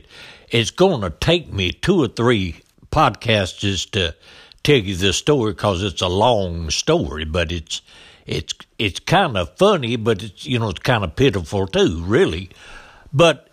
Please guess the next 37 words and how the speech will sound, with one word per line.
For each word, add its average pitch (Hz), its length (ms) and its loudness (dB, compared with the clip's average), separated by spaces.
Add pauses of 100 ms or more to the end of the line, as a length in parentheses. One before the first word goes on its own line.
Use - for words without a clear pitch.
anyway, 123 640 0
uh, 101 360 -4
I'm 151 260 2
gonna 104 360 0
st-, - 320 -8
go 143 180 2
ahead 113 200 2
and 82 120 -6
start 110 460 0
today, 107 400 0
and 98 120 -4
it'll 117 220 -4
take 131 260 0
me, 87 360 -4
you 117 160 -4
know, 92 300 -4
a - 80 -10
couple, 85 760 -2 (400)
three 120 200 2
or 92 60 0
four 98 300 0
days 87 460 0
to 95 100 -8
tell 127 260 0
you. 85 180 -4
But 85 380 -4 (720)
what 185 360 2
happened 139 600 0
was 101 380 2
that 101 240 -4
this 170 300 0
teacher 104 720 0
up 110 260 -2
here, 113 320 0
uh, 90 300 -4 (120)
uh, 82 380 -2 (100)
Francine, 104 800 -2